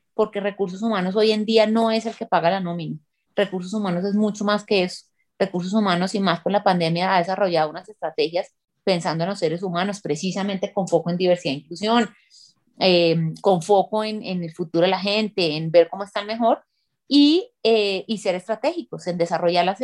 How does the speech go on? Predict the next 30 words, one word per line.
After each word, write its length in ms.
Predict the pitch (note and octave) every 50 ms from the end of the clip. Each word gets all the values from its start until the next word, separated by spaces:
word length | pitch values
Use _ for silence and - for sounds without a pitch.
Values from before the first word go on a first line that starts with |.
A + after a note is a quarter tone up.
| A#3 E3
las 160 | G3+ F#3+ -
empresas. 460 | F3 E3 E3 B3+ F4 F4+ - F3+ -
¿Qué 100 | - G3+ F#3+
necesitas? 580 | G3 A3+ A#3+ B3+ B3 - B3 A#3+ - A3 -
¿Qué 100 | - F3+
talento? 480 | F3 - F3 F#3 G#3 A3+ A#3 A#3 G#3 -
¿Cómo 160 | - D#3 E3+
lo 140 | G3 G#3+ G#3+
traes? 280 | - F3+ G3 G#3+ G#3+ -
¿Cómo 160 | - E3+ F3
lo 100 | F#3+ G#3
mantienes? 440 | G3 E3 D#3+ - F#3+ G3+ A3 G#3 -
¿Cómo 200 | - D#3 D#3+ F3+
lo, 200 | G3 F#3+ F#3+ - _ _ _ _ _ _ _
lo 100 | E3+ E3+
desarrollas? 520 | D#3+ D#3+ D#3 D3 F3 G3+ G#3 F#3 D#3 D#3+
En 120 | D#3+ D3 -
fin. 280 | - - - - _ _ _ _ _ _ _ _ _
Entonces, 1200 | - F#3+ F#3+ F#3 F#3 - G3 G3 F#3 F#3 F#3 F3+ E3 - - G#3+ G#3+ G#3+ G#3+ A3 A3+ A3 - - _ _
eh, 600 | G3 G3+ G3 F#3+ F#3 F3+ F3 E3+ E3 D#3 - - -
en 140 | G3+ G3
ese 200 | F#3+ F3+ F#3 G#3+
momento 640 | G3+ A3 A3+ A3+ G#3 F#3 E3+ - G3 G3+ A3 A#3+ - _ _ _
deciden 460 | - F3+ G3 F#3+ - G#3 F#3+ F#3 F#3+
traer 300 | - G#3 F#3 G3+ A#3 B3+
a 40 | B3
una 140 | G#3+ G3 G3
persona 300 | G#3+ - - F3+ F3+ F3+
del 80 | F#3+
negocio 420 | G3 F#3 D#3 D3+ D3 D3+ - A#3